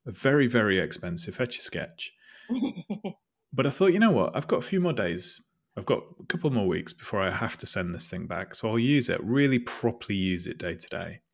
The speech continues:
Speaker 1: And I am keeping it. This
Speaker 2: Oh,
Speaker 1: thing,
Speaker 2: wow.
Speaker 1: yeah, this thing is, is superb.
Speaker 2: Really?
Speaker 1: Yeah. Now, I, I absolutely wanted to hate it, you know, with the, every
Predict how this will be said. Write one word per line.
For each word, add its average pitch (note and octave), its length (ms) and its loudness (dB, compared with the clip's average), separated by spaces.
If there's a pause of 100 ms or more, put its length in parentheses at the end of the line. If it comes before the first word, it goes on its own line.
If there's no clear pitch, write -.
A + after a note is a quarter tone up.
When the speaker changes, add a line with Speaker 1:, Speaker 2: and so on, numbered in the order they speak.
(440)
Speaker 1:
And G#2 600 -2 (440)
I A2+ 140 0
am G#2 140 -2
keeping - 340 -2
it. - 80 -8 (560)
This C4+ 260 4
Speaker 2:
Oh, A3+ 40 4
Speaker 1:
thing, A3+ 160 8
Speaker 2:
wow. C#4+ 160 4 (640)
Speaker 1:
yeah, F#2+ 240 0
this G2+ 200 -2
thing G2 200 -2
is, F2+ 280 -6 (180)
is - 120 -4
superb. F2 560 -4 (640)
Speaker 2:
Really? A3+ 540 -2 (180)
Speaker 1:
Yeah. B2+ 380 2
Now, B2+ 340 0
I, B2+ 220 0 (320)
I B2+ 220 -2
absolutely C#3 920 2
wanted G#2+ 680 0
to F#2 120 -4
hate F#2+ 320 -2
it, - 140 -8 (340)
you G2 120 4
know, F#2 140 2
with F#2+ 220 -2
the, G2 340 -2 (360)
every A#2 600 2